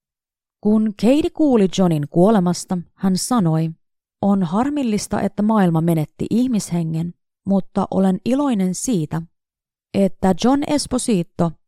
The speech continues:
ei pääse koskaan ehdonalaiseen eikä pysty enää koskaan satuttamaan ketään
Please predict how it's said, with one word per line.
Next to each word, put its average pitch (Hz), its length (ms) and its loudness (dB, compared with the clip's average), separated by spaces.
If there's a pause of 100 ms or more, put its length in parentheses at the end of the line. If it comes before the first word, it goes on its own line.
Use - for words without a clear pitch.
ei 220 160 0
pääse 269 320 -4
koskaan 151 640 -4
ehdonalaiseen 180 960 0 (340)
eikä 254 260 -2
pysty 285 380 -4
enää 175 240 -2
koskaan 151 460 -4
satuttamaan 143 720 -6
ketään - 360 -6